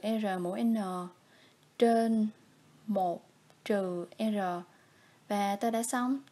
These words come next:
ta đã tìm ra được công thức cho tổng hoặc, ờ, tổng của một chuỗi cấp số nhân hữu hạn.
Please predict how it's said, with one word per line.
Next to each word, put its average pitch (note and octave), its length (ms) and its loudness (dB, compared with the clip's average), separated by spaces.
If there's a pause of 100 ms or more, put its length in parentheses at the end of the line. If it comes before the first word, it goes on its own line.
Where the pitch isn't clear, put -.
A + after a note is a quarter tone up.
ta B3 100 0
đã B3 180 0
tìm G3+ 280 4
ra A3+ 600 0
được F#3+ 260 -2 (300)
công A#3 220 2
thức D#4+ 300 0 (360)
cho A#3+ 120 4
tổng A#3 400 0 (460)
hoặc, G3+ 280 -4 (120)
ờ, G#3 240 -4 (160)
tổng G#3+ 420 0 (120)
của B3 600 0 (420)
một F#3 320 -2 (520)
chuỗi A#3 360 2 (140)
cấp D#4+ 160 -2
số D4+ 160 0
nhân A#3+ 560 6
hữu G3 120 -2
hạn. A3+ 320 -2